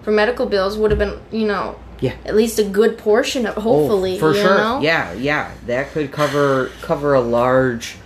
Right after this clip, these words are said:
Speaker 2: sum of the medical bills, for
Speaker 1: That's
Speaker 2: sure.
Speaker 1: terrible.
Speaker 2: Yeah, so during this, where he's swindling his friend, making the fake companies,
Speaker 1: Mm-hmm.
Speaker 2: he also is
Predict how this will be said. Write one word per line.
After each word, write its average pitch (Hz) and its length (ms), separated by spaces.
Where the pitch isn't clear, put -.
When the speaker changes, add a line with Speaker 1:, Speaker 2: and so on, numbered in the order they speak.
Speaker 2:
sum 135 320
of 113 160
the 120 80
medical 101 480
bills, 85 340
for - 140
Speaker 1:
That's 107 120
Speaker 2:
sure. 95 200
Speaker 1:
terrible. - 380
Speaker 2:
Yeah, 117 320
so 151 460
during 196 560
this, 139 500
where 135 360
he's 131 640
swindling 147 680
his 143 180
friend, 139 480
making 139 440
the 139 120
fake 139 300
companies, 135 720
Speaker 1:
Mm-hmm. 104 100
Speaker 2:
he 143 340
also 165 880
is 135 580